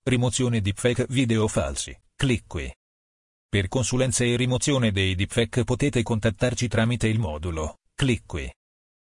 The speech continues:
Altra lettura correlata, rimozione nude fake o deep nude, immagini di nudo false.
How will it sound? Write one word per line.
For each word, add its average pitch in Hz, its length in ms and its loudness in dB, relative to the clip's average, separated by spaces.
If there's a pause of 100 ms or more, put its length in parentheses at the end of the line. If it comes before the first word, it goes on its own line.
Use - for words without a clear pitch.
(160)
Altra 113 340 2
lettura 107 400 2
correlata, 110 720 -2 (140)
rimozione 113 560 2
nude 104 260 2
fake 113 260 0
o 127 60 4
deep 117 160 -2
nude, 117 280 0
immagini 117 500 4
di 110 100 2
nudo 123 260 2
false. 71 580 -4